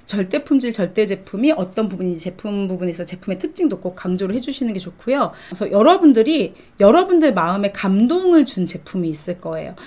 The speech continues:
그 제품 위주로 준비를 해주시면 더 공감대를 일으키기에 좋을 것 같습니다. 그 다음 보상 플랜을 해야 되는데 보상 플랜은 이십 분 정도 잡아요.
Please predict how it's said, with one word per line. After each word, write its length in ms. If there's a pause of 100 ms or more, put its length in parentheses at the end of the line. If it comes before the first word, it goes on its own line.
(120)
그 180
제품 420
위주로 500
준비를 380
해주시면 500
더 100
공감대를 960
일으키기에 600
좋을 280
것 80
같습니다. 680 (380)
그 120
다음 220
보상 340
플랜을 320
해야 220
되는데 560 (160)
보상 340
플랜은 320
이십 320
분 160
정도 240
잡아요. 480